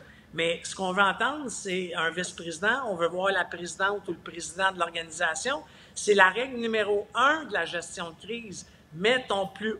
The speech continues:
haut dirigeant devant un Kodak, une caméra, puis qui explique la situation, quitte à dire, « C'est difficile, on travaille de façon acharnée », mais là, on se sent pas rassuré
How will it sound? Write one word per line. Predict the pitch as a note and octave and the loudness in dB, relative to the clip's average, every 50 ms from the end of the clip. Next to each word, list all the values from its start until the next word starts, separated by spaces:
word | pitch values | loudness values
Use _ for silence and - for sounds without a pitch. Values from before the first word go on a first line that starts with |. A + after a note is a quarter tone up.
| - - | -2 2
haut | B3+ C4 C#4 D4 A#3 | 4 4 4 4 2
dirigeant | F#3 F#3 G3 G#3 F#3+ G#3 G3 F#3 E3+ G3 G3+ G#3+ A#3 A3 F#3+ | 0 -2 -2 0 0 0 -2 -2 0 2 4 4 4 2 2
devant | F3+ E3+ D#3 E3+ F3+ | 0 0 2 2 2
un | F#3 F#3 G3 - F3 D#3 D#3+ - - - | 2 2 0 0 0 -2 -2 -2 -2 0
Kodak, | G#3+ G#3+ G#3 G#3+ G3+ F#3+ F3+ - - - F#3 | 0 0 4 4 4 4 2 -2 -14 -10 -10
une | D#3+ D#3 - - | -10 -10 -6 0
caméra, | A3 G#3+ G3+ G3+ G3 F#3 E3+ F3+ G3 A#3 C#4+ - - - - - - - - - | 2 2 2 2 -2 -2 0 2 2 2 2 -2 -8 -20 -20 -20 -20 -20 -18 -10
puis | - F#3+ F#3 | -8 -8 -8
qui | - - C4+ | -2 4 4
explique | B3 B3 - - - E4 E4 E4 | 4 4 4 0 2 2 2 4
la | D#4 B3 | 2 2
situation, | A#3 - - B3 A3 G#3+ - D4+ E4 E4 | 2 4 6 6 6 6 6 4 2 2
quitte | - - D#4+ D#4+ - | 2 2 2 4 4
à | D4 A3+ G3+ | 4 4 4
dire, « | F#3 F#3 A3 A3+ B3 C#4+ D4 D4 C#4 - - - - - - - - - - - | 4 6 6 6 6 4 2 -4 -6 -10 -16 -20 -20 -20 -20 -20 -20 -20 -18 -14
C'est | - - - F#3 F3 | -10 -4 -2 -2 -2
difficile, | F3 G#3 A#3 - - - - B3 B3 B3 B3 B3 B3+ - - | -2 -6 -10 -8 -8 -6 0 4 6 6 6 4 0 -4 -8
on | - D#3+ D#3+ | -8 -8 -8
travaille | E3 - G3+ F#3+ F#3 G#3 A3+ B3 A3+ | -2 4 6 6 6 6 4 4 2
de | G#3+ G3 | 0 0
façon | - G3 F3 - - G#3 G3 | 2 0 0 0 0 0 0
acharnée », | F#3 F3 - F#3 E3 F#3+ A3+ C#4 D4 A#3+ | 0 0 -2 -4 -4 -4 -6 -8 -8 -8
mais | F#3 E3 C#3+ E3+ | -10 -10 -8 -6
là, | F3 F#3 A3 A#3+ F#3 A3 - - - - - - - - - | 0 2 2 2 2 0 -4 -10 -20 -20 -20 -20 -18 -10 -8
on | E3+ D#3+ | -8 -6
se | - - F#3+ | -4 -4 -4
sent | F3+ - G#3 F#3 F3+ - | -2 0 0 0 2 4
pas | A#3 B3+ | 2 4
rassuré | B3 B3 G3+ F#3 - - G3+ F3+ G3+ A3+ C4+ D4 | 4 4 2 2 0 -4 -2 2 2 2 2 0